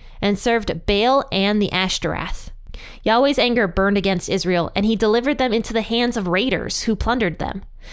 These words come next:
He sold them into the hands of their enemies all around, so that they could no longer stand before their enemies. Wherever they went out, Yahweh's hand was against them for evil, as Yahweh had spoken,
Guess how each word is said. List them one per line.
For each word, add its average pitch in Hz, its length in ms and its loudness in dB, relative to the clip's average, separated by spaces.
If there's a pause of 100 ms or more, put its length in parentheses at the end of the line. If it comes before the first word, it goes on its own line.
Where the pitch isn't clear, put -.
(140)
He 254 140 0
sold 277 300 2
them 320 100 2
into 247 160 -2
the 214 80 0
hands 220 440 0
of 175 160 -4
their 185 140 2
enemies 220 380 2
all - 180 0
around, 208 400 0 (280)
so - 140 0
that 202 80 -2
they 220 120 2
could 208 220 0
no 208 260 4
longer 233 420 2
stand 196 480 0
before 175 320 0
their 175 160 0
enemies. 175 600 -2 (220)
Wherever 214 340 2
they 285 120 2
went 247 200 2
out, 202 320 -2 (140)
Yahweh's 190 400 2
hand 208 200 0
was 160 120 -2
against 175 300 -2
them 175 140 0
for - 140 -8
evil, 185 400 -2 (280)
as 185 220 2
Yahweh 208 220 4
had 247 160 0
spoken, 233 500 0